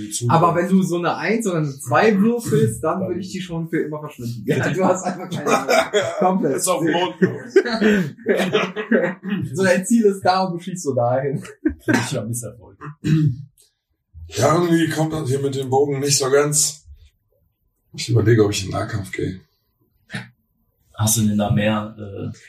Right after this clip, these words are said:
Speaker 2: Du kommst,
Speaker 1: Ich kann halt, ich
Speaker 2: also
Speaker 1: hab
Speaker 2: du musst
Speaker 1: meine
Speaker 2: halt sprinten
Speaker 1: Hinterhältigkeit,
Speaker 2: dann, ne?
Speaker 1: ne? Ja, ich würde mich setupen.
Speaker 2: Weil du könntest das nicht in einer Runde schaffen, das wollte ich schon dazu gesagt haben.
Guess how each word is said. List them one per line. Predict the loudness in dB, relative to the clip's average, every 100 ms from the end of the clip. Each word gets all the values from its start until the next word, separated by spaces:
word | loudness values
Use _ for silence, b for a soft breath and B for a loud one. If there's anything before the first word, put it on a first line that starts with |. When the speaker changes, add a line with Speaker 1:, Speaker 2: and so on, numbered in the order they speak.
| B
Speaker 2:
Du | -4 0
kommst, | 2 2
Speaker 1:
Ich | 4
kann | 4
halt, | 6 4
ich | 4
Speaker 2:
also | 4
Speaker 1:
hab | 4
Speaker 2:
du |
musst | 4
Speaker 1:
meine | 4 2
Speaker 2:
halt | 2
sprinten | 4 6 4 2
Speaker 1:
Hinterhältigkeit, | -2 0 2 4 2
Speaker 2:
dann, | 0 -2
ne? | -4 -6
Speaker 1:
ne? | -4
Ja, | 2 4 4
ich | 0 -2
würde | 0 0
mich | -2 -4
setupen. | -6 -4 -6 -6 -16 -20 _ _ -2
Speaker 2:
Weil | 4 4
du | 4
könntest | 2 2 -2
das | -4
nicht | -6
in | -6
einer | -6 -4
Runde | -6
schaffen, | -4 -6 -6
das | -4
wollte | -2 -2
ich |
schon | -2 -8
dazu | -8
gesagt | -10 -10 -10
haben. | -14